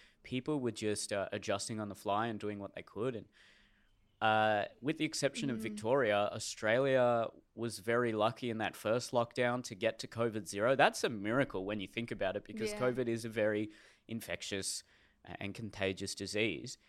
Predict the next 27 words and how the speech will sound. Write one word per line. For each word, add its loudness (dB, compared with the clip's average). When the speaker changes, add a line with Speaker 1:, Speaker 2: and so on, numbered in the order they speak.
Speaker 1:
And -4
the -4
fact 0
that -2
we -4
could -4
actually -2
get 0
Speaker 2:
Mm. -8
Speaker 1:
it -10
down 2
to -8
zero 0
in -6
all -2
states -4
except -6
Victoria, -4
that 8
is 0
a -10
credit 4
to, 0
uh, 10
just -4
the 2
public 6